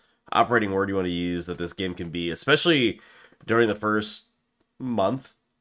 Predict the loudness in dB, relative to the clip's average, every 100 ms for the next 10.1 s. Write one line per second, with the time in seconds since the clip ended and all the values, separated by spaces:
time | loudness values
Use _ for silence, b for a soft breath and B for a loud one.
0 | _ _ -6 -6 -4 -4 -4 -4 -4 -2
1 | -2 -6 _ _ _ _ _ _ _ -4
2 | -2 -2 -4 -4 -2 0 -2 -6 -6 -6
3 | -10 -16 _ _ -4 -2 -2 -4 -8 -8
4 | -8 -6 -4 -4 -4 -4 -8 -8 -8 -8
5 | -12 -14 -14 -10 -2 6 8 8 6 B
6 | B B -8 -4 -2 -2 0 0 0 -2
7 | -2 -2 0 0 -2 -4 0 2 2 2
8 | 0 B B B -6 -2 0 0 0 0
9 | -2 -2 0 2 2 4 6 8 6 0